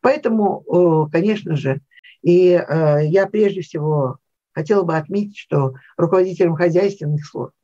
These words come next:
необходимо, а, проходить всевозможные онлайн-тренинги, повышение, проходить повышение квалификации, делать, э, обучающие программы после прохождения тех программ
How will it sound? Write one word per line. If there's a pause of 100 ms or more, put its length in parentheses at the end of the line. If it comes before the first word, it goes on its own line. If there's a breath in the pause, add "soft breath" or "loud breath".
(440 soft breath)
необходимо,
а, (300)
проходить
всевозможные
онлайн-тренинги, (280 soft breath)
повышение,
проходить
повышение (360 loud breath)
квалификации, (640 soft breath)
делать,
э, (460)
обучающие
программы (120)
после
прохождения
тех
программ